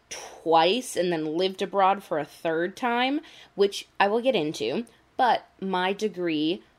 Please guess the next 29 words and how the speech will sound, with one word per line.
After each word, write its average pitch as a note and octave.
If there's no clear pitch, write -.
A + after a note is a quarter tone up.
was E3
international G#3+
business D#3
with F3+
a F3+
concentration F#3+
in F#3
Chinese, E3
and F3
then D#3+
also D#3+
some -
entrepreneurship. D#3
Didn't -
take G3+
it -
as F3
a D#3
full A#3
minor, D#3
but -
still G3+
a F#3+
very F3
big D#3+
emphasis E3
on A#2
it. -
So, E4